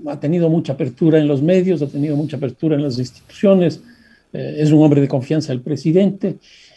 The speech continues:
Y entonces hasta ahora, eh, lo que se tiene como, como política de seguridad, por un lado está este, este cambio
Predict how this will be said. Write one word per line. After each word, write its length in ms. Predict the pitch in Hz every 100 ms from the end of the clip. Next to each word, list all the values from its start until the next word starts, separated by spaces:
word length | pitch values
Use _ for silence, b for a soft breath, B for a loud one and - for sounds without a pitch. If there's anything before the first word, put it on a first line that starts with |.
| b _
Y 100 | 202
entonces 380 | 190 220 208 -
hasta 280 | 165 - 165
ahora, 480 | 202 254 202 143 -
eh, 300 | 160 160 131 143 - -
lo 180 | 202 156
que 80 | -
se 120 | 151
tiene 280 | - 196 190
como, 320 | 170 156 -
como 240 | 147 135
política 720 | 147 151 170 - 180 165 156
de 140 | 143 131
seguridad, 560 | - 147 156 160 180
por 120 | 185 143
un 120 | 151
lado 200 | 170 175
está 260 | - 170
este, 420 | 160 156 - - 139
este 220 | 135 143
cambio 500 | 160 185 160 139